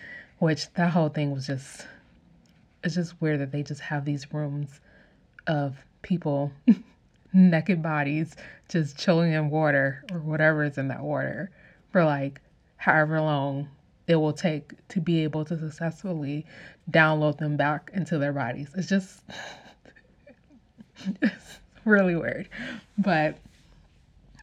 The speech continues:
anyway, so, um, even when we see that after he gets downloaded and then they're like, "Oh, we wanna," uh, like, uh, clearly they wanna be together and, like, they spend the night together on the train.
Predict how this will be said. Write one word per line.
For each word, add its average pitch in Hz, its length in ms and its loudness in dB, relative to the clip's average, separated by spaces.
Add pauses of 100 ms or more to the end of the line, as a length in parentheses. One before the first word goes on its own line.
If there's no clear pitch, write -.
(180)
anyway, 165 560 6 (400)
so, 165 280 4
um, 156 300 -2
even 185 180 4
when 180 120 4
we 180 60 2
see 170 500 0 (240)
that 151 260 -2
after 151 220 -4
he 156 80 -6
gets 147 180 -4
downloaded 139 560 -6
and 139 120 -6
then 139 80 -6
they're 139 200 -4
like, 131 300 -8
"Oh, 147 300 -2 (100)
we 165 120 -2
wanna," 151 380 -4
uh, 151 100 -10 (140)
like, 151 300 -8
uh, 156 60 -6
clearly 160 420 0
they 147 100 -2
wanna 143 160 -4
be 139 120 -8
together 135 480 -4 (360)
and, 165 120 -2
like, 147 160 4
they 139 80 -6
spend 139 540 -2
the 147 100 0
night 143 260 -2
together 139 540 -2
on 139 380 -8 (120)
the 151 400 0
train. 202 640 2